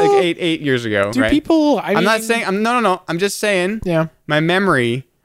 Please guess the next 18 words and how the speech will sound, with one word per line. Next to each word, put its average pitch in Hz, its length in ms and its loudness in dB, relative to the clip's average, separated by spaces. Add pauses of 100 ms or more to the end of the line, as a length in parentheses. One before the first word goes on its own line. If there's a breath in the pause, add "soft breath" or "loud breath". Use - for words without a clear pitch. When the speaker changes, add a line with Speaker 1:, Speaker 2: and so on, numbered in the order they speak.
Speaker 2:
of 139 160 0
the, 143 260 0
of 143 180 0
the, 143 440 -2
of 135 260 -4
what 151 120 2
happened 214 580 -2
Speaker 1:
Yeah. 113 300 -2 (960)
Speaker 2:
may 180 600 -2
be 156 600 -2 (840)
affected 123 760 -6 (280)
by 120 680 -2 (300)
time 113 640 -4 (260)
and 101 460 -4 (140)
our 107 480 -2 (300)
view 107 380 -4
of 95 160 -6
this 98 380 -10